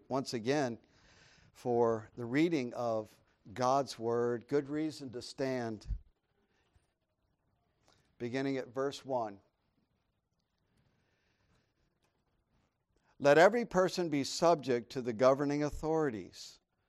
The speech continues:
for there is no authority except from God, and those that exist have been instituted by God.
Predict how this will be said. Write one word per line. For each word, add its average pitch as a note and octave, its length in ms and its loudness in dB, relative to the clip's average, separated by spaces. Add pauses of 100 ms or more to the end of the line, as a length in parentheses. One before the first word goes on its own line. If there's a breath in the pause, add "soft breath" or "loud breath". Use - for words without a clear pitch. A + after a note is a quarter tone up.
for B2+ 120 -6
there B2 200 2
is A#2+ 200 -2
no D3+ 640 4
authority D3 640 2
except C3+ 500 -2
from C3+ 360 -8
God, C3+ 540 -2 (600)
and G2+ 120 -16
those D3 500 4
that D#3 140 2
exist D3+ 640 2
have C3 180 -2
been C3 180 -2
instituted B2 1000 -6
by F3 280 -4
God. F#2+ 460 -12